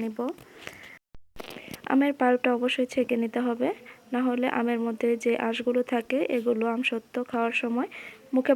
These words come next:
পড়লে খারাপ লাগবে, ভালো লাগবে না মোটেও। দেখুন, সম্পূর্ণ আমের পাল্পটা আমি ছেঁকে নিয়েছি। ছেঁকে নেওয়ার পর আমের পাল্পটা কতটা সুন্দর, স্মুথ এবং সিল্কি হয়েছে। চুলায় একটা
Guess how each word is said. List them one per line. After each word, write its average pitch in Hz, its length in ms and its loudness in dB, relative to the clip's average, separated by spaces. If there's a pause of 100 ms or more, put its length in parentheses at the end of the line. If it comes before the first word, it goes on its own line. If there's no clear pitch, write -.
পড়লে 262 340 6 (200)
খারাপ 254 280 2
লাগবে, 226 280 0 (160)
ভালো 240 240 2
লাগবে 233 260 0
না 226 120 2
মোটেও। 233 260 0 (1040)
দেখুন, 262 260 0 (120)
সম্পূর্ণ 254 300 0 (120)
আমের 240 260 0
পাল্পটা 226 340 -2
আমি 233 160 0
ছেঁকে 240 280 -2
নিয়েছি। 233 360 0 (760)
ছেঁকে 269 340 4
নেওয়ার 262 320 2
পর 254 160 2 (300)
আমের 262 280 4
পাল্পটা 233 340 2 (100)
কতটা 240 280 0 (160)
সুন্দর, 240 380 2 (220)
স্মুথ 254 320 2 (100)
এবং 254 100 2 (120)
সিল্কি 233 340 2
হয়েছে। 226 300 0 (1200)
চুলায় 277 260 2
একটা 277 140 0